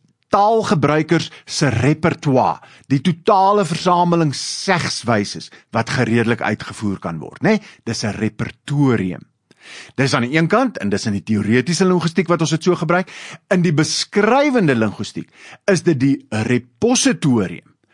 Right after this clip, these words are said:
Met ander woorde, die, die reservoir, die bewaarplek, die katalogus,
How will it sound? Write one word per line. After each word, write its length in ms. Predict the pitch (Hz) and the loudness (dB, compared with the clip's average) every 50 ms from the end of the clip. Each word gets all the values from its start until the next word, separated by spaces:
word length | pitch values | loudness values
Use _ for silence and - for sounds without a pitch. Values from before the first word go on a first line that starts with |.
| _ | _
Met 160 | - 120 - - | -8 -8 -6 -2
ander 180 | 139 165 160 | 0 0 2
woorde, 420 | 143 151 147 143 120 117 139 135 110 | 2 2 2 2 0 0 -2 -2 0
die, 220 | 120 117 113 - - - - _ | 0 0 0 -2 -6 -12 -14 _
die 200 | - 127 123 123 | 0 0 2 2
reservoir, 960 | 120 117 131 143 160 147 - 170 170 147 127 113 123 123 117 101 90 87 82 - | 4 4 4 4 2 2 2 2 2 2 2 2 2 2 2 2 0 -2 -6 -6
die 180 | - 113 117 - | -4 -4 -4 -4
bewaarplek, 1040 | - 98 90 131 101 87 110 120 120 127 131 135 147 143 139 - - 120 104 - - - | -2 -2 -2 -2 0 0 2 2 2 4 2 2 2 0 -2 -4 -4 -4 -4 -4 -6 -10
die 120 | - - | -16 -10
katalogus, 1000 | - - 127 - - 170 139 135 135 139 143 139 131 - - 117 104 87 - - | -6 -6 -6 -4 0 0 2 2 2 2 2 0 -2 -4 -6 -8 -8 -10 -12 -14